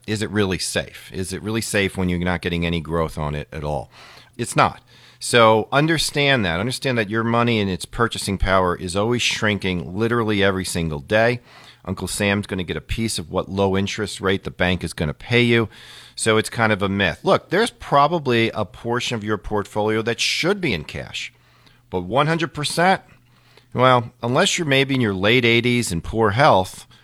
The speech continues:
I doubt that's the case. Um, chances are, uh,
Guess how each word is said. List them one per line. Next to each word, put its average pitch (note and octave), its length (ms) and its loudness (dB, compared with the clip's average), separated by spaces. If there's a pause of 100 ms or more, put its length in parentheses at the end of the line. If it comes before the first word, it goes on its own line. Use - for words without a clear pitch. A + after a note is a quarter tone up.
(240)
I G#2 120 0
doubt G#2+ 320 4
that's F2 240 -2
the - 80 -10
case. - 640 -2
Um, E2+ 580 -2
chances A#2+ 500 -2
are, G2+ 440 4
uh, E2+ 60 -4